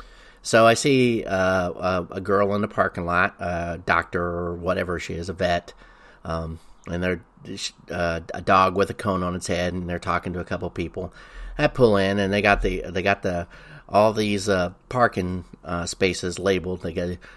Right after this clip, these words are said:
"You must, uh, you know, must wear your mask," and, you know, "Please do this, call in," whatever. I didn't bring my phone. That was another thing. I had forgot my phone at home, mainly because I've lived, you know,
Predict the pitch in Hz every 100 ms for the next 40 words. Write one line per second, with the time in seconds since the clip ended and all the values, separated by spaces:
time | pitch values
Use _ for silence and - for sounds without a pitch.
0 | - - 90 95 110 - - 92 92 85
1 | - - 90 95 90 104 - 107 110 107
2 | 104 104 101 98 95 - 82 85 78 _
3 | _ - - - _ - 107 98 98 95
4 | - - 107 101 92 101 98 95 98 92
5 | - - 95 87 90 90 90 85 90 87
6 | 87 110 120 113 107 104 92 - 92 87
7 | 90 - - - - 101 90 92 90 82
8 | 95 90 90 - 98 95 98 90 101 92
9 | 90 92 82 - - - _ _ 113 113
10 | 104 98 104 98 92 87 98 90 - -
11 | 90 87 85